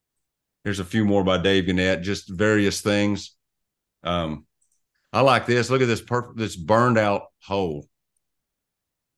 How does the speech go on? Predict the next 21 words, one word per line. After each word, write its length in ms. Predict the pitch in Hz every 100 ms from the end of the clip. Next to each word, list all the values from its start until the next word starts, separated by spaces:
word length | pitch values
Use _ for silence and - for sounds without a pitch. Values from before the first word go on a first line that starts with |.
| _ _ _ _ _
in 100 | 92
this 140 | 95 85
piece 280 | 104 95
of, 140 | 90 80
uh, 40 |
it 120 | 87
looks 160 | 87 92
like 180 | 92 82
metal 260 | 85 98
to 100 | 98
me. 360 | 85 107 90 90 - _ _ _ _ _ _ _ _ _ _ _ _ _ _ _ _ _ _ _ -
Talking 220 | 110 110
about 160 | 107 101
the 60 |
nuts 260 | 98 110 -
and 120 | 98
bolts, 300 | 107 113 110
I, 120 | 98 -
like 260 | 98 98
I've 100 | 95
said, 360 | - 123 104